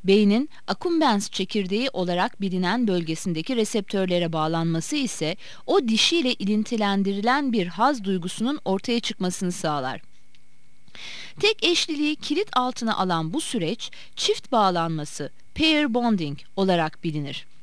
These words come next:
İlginçtir ki araştırmacılar genetik tekniklerle vazopresin düzeylerini yükselterek çok eşli türleri tek eşli davranışlarına yönlendirebilmektedirler. Peki vazopresin insan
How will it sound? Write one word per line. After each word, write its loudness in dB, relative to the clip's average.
İlginçtir -2
ki -2
araştırmacılar 2
genetik -2
tekniklerle 0
vazopresin -2
düzeylerini 2
yükselterek 0
çok 2
eşli 0
türleri 0
tek -4
eşli 0
davranışlarına 2
yönlendirebilmektedirler. -2
Peki -2
vazopresin -2
insan -4